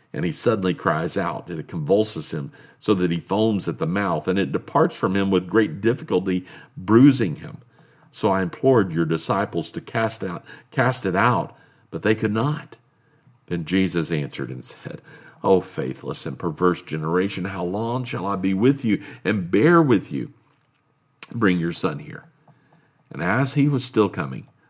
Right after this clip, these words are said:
the demon threw him down and convulsed him. Then Jesus rebu-, rebuked the unclean spirit,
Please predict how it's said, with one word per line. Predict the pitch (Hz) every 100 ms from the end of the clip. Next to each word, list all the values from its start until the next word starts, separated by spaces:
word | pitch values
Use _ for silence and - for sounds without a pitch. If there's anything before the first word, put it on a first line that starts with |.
| _ _
the | 90
demon | 87 101 104 87
threw | 76 127 139 131
him | 95
down | 78 123 - 82
and | 82
convulsed | 78 76 73 131 156 -
him. | - - - - - _ -
Then | 95
Jesus | 98 131 151 139 117
rebu-, | 107 98 127 160 160 -
rebuked | 107 113 104 131 190 - - - -
the | 98 -
unclean | 147 151 - 135 127
spirit, | - - 127 143 104 -